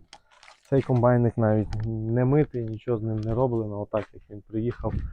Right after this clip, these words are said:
за кордону, так він і є. Е, є відеоогляд з тижнів два чи три, мабуть, е, я на канал закидав, як,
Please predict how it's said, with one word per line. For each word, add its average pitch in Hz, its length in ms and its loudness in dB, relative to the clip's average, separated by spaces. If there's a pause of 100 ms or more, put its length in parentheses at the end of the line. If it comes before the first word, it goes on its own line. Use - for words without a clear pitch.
(180)
за 104 140 -2
кордону, 113 500 2
так - 320 -4
він 110 160 -6
і 110 120 -4
є. 123 260 2 (480)
Е, 107 280 0
є 113 280 6
відеоогляд 107 1000 6 (600)
з - 100 -14
тижнів 107 520 0 (180)
два 113 460 4 (600)
чи - 200 -14
три, 120 200 4
мабуть, 107 540 0
е, 113 40 -4 (640)
я 104 160 4
на 104 120 -2
канал 104 360 -2
закидав, 113 580 2
як, 104 340 0